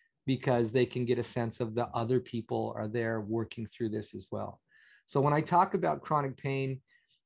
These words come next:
really, I, I come at it from a model of three areas. There's your biology, there's your psychology,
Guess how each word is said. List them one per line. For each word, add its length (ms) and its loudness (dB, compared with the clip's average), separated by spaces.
really, 460 8
I, 280 2
I 360 -2
come 200 -2
at 180 2
it 120 -6
from 140 -4
a 80 0
model 640 2
of 360 -2
three 440 2
areas. 500 2
There's 300 0
your 220 0
biology, 920 2
there's 280 4
your 100 0
psychology, 1000 0